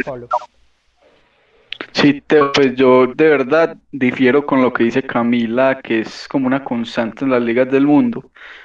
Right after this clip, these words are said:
Speaker 2: porque podemos ver, por ejemplo, en Inglaterra. En Inglaterra tenemos que un jeque es el dueño del Manchester City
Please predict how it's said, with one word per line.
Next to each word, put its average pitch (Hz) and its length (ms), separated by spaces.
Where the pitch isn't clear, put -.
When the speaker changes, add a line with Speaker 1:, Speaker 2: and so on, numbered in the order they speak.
Speaker 2:
porque 123 240
podemos 127 300
ver, 143 100
por 139 120
ejemplo, 135 340
en 139 60
Inglaterra. 120 760
En 120 120
Inglaterra 120 580
tenemos 123 460
que - 180
un 117 180
jeque 135 360
es 127 100
el 127 160
dueño 131 280
del 120 100
Manchester 117 500
City 139 380